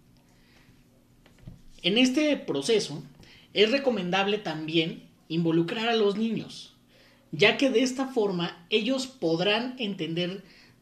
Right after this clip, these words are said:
todo lo que implica la compra de sus útiles y puede ayudar a generar en ellos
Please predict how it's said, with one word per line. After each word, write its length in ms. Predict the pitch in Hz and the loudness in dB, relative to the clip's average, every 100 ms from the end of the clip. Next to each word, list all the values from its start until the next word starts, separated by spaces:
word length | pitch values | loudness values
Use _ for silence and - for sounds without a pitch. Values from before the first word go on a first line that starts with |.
| _ | _
todo 280 | - 240 277 | 2 4 6
lo 160 | 254 247 | 4 2
que 80 | |
implica 420 | 175 170 196 202 202 | -2 -2 -4 -2 0
la 240 | 160 143 | 0 -4
compra 420 | 175 185 170 180 | -6 -6 -4 -2
de 120 | 165 | -2
sus 220 | 143 139 185 | -4 -8 -6
útiles 600 | 190 135 151 220 - - - - - - | -6 -4 -4 -4 -8 -16 -20 -20 -20 -10
y 420 | 220 240 294 - - _ _ _ | -2 2 2 0 -16 _ _ _
puede 360 | 180 214 220 | 4 6 6
ayudar 520 | 196 147 131 170 - - _ _ _ _ | 2 0 -2 -4 -6 -16 _ _ _ _
a 80 | 156 | -8
generar 460 | - 254 254 208 202 | -2 0 2 0 -2
en 160 | 185 | -2
ellos 500 | 175 175 196 202 - | -2 0 -2 -4 -12